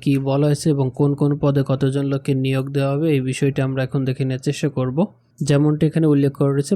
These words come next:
বাংলাদেশ পল্লী উন্নয়ন একাডেমি বা কোটবাড়ি কুমিল্লা এর নিম্নলিখিত শূন্য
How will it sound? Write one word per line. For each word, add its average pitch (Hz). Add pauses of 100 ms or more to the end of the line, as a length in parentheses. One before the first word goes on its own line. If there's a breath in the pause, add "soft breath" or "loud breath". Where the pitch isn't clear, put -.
(100)
বাংলাদেশ 127 (160)
পল্লী 143 (180)
উন্নয়ন 127
একাডেমি 135 (120)
বা 135 (440)
কোটবাড়ি 156 (100)
কুমিল্লা 139 (200)
এর 139 (140)
নিম্নলিখিত 147 (200)
শূন্য 151